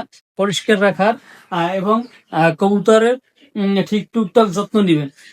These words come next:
আহ, এই আমার এই কবুতরের বাচ্চাটা হয়েছে কারণ আমি কিছুদিন ব্যস্ত থাকার কারণে, আহ, কবুতরের, আহ, একটু বাসায় সময় দিতে পারি নাই, কবুতর ফার্মে একটু সময় দিতে পারি নাই। সে কারণে,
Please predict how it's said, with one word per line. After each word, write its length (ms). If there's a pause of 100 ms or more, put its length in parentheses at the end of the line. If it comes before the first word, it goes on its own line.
(160)
আহ, 280
এই 300
আমার 420
এই 300
কবুতরের 520
বাচ্চাটা 460
হয়েছে 420
কারণ 260
আমি 300 (300)
কিছুদিন 360
ব্যস্ত 240
থাকার 280
কারণে, 320 (360)
আহ, 160
কবুতরের, 560 (260)
আহ, 160
একটু 220
বাসায় 340
সময় 320
দিতে 200
পারি 140
নাই, 200
কবুতর 280
ফার্মে 200
একটু 120
সময় 260
দিতে 220
পারি 180
নাই। 160 (400)
সে 200
কারণে, 420